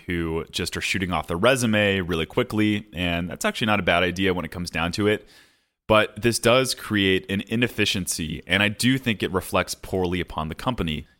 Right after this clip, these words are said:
You're wasting everyone's time by having us duplicate the same exact entry from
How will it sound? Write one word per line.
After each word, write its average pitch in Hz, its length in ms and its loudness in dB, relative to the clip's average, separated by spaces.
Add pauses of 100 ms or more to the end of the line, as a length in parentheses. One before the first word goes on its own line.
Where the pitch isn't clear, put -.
You're 101 100 0
wasting 104 460 2
everyone's 92 400 -2
time 82 560 -2
by 78 140 0
having 87 420 0
us 80 180 -2
duplicate 87 560 -6
the - 80 -12
same 90 380 0
exact 82 400 -2
entry 82 420 -4
from 82 500 -2